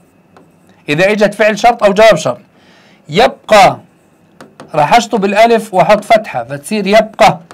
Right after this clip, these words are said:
تمام؟ يقضي. راح أشطب الياء وأحط كسرة فتصير يقضي. فالآن بدك تنتبه معي.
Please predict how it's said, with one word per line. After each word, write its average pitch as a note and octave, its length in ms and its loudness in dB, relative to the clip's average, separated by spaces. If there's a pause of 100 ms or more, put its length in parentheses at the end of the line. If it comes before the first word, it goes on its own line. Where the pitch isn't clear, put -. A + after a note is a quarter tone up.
(920)
تمام؟ G#3+ 400 2 (840)
يقضي. G#3 720 0 (680)
راح D3 220 0
أشطب A3+ 340 -2
الياء A3 540 4 (160)
وأحط F3 520 0
كسرة G#3+ 440 -2
فتصير D3 380 -8
يقضي. F#3+ 760 -2 (420)
فالآن G3+ 380 2
بدك F3+ 240 -4
تنتبه G#3 460 0
معي. F#3+ 320 0